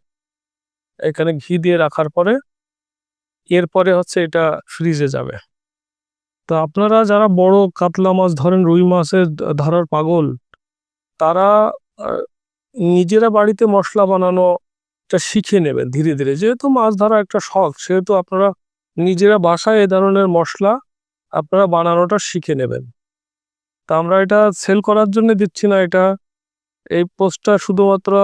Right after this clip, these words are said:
আমাদের যারা শুভাকাঙ্ক্ষী আছে তাদেরকে দেখানোর জন্যে যে চার এরকমভাবে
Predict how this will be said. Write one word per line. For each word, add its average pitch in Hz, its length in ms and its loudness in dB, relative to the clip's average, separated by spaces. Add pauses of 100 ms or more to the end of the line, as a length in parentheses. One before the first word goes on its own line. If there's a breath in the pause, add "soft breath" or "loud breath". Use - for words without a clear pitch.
(160)
আমাদের 175 440 -2
যারা 185 280 0 (1080)
শুভাকাঙ্ক্ষী 196 720 -2
আছে 190 280 -2 (1500)
তাদেরকে 175 460 0
দেখানোর 185 500 0
জন্যে 202 300 2
যে 185 180 0 (760)
চার 185 300 2
এরকমভাবে 185 760 2